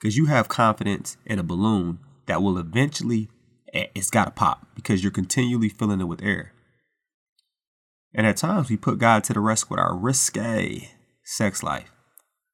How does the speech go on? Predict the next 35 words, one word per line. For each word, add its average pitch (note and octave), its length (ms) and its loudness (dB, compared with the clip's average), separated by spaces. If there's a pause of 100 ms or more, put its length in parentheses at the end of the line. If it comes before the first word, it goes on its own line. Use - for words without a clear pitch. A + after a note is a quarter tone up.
(580)
"I G#2 80 -8
mean, G2 300 -2
man, D2 220 -6
she's - 320 -4
so D#2+ 180 -6
fine. E2 480 -4
She's - 300 -2
so E2 220 -6 (120)
thick. F2+ 260 -4
This C3+ 220 0
has A#2+ 460 0
to G2+ 100 -2
be F2+ 160 0
a E2+ 60 -4
blessing E2 360 -6
from D#2 140 -14
God." D2+ 380 -8 (680)
The G#2 120 2
thrill C3 400 0
of G2 180 0
getting G2 300 2
something, F#2 440 -6
getting G#2 280 2
a G2 40 0
piece, - 380 -8
that A2+ 260 -2
changes B2+ 560 2
how G#2+ 200 2
you F#2 240 0
move G#2 400 2
and F#2 80 -4
how G2 160 -4
you F2 180 -2
see G2+ 320 -2
everyone. - 460 -8